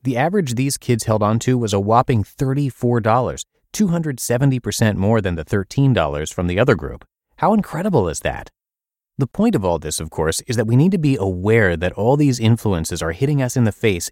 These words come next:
every single day, and to be as prepared as we can when facing them.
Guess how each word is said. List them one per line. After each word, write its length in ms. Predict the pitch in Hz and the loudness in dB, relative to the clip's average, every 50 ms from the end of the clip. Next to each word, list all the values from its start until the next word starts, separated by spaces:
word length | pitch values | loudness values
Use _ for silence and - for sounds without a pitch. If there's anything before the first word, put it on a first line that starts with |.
| _ | _
every 380 | - 107 117 110 110 117 123 117 | -4 -4 -4 -4 -4 -4 -6 -4
single 460 | - - - 104 101 101 95 95 90 | -6 -4 -2 0 0 0 0 0 -2
day, 460 | 85 85 120 139 135 95 64 69 76 - _ _ _ | 0 0 2 2 2 0 -2 -6 -14 -18 _ _ _
and 140 | - 113 113 | -4 -2 -2
to 60 | - | 0
be 160 | 120 117 120 | -2 0 0
as 100 | 117 113 | 0 0
prepared 480 | - - 117 107 - - 127 139 143 139 | 0 -2 -4 -4 -2 -2 0 0 0 0
as 160 | 123 110 95 | 0 -4 -4
we 120 | 98 98 90 | -4 -6 -4
can 320 | - - 139 131 110 92 | 0 0 2 2 2 2
when 140 | 87 85 85 | 0 -2 -2
facing 400 | - - 104 110 - - 82 71 | -2 0 -2 0 0 -2 -4 -6
them. 160 | 64 64 - | -6 -10 -14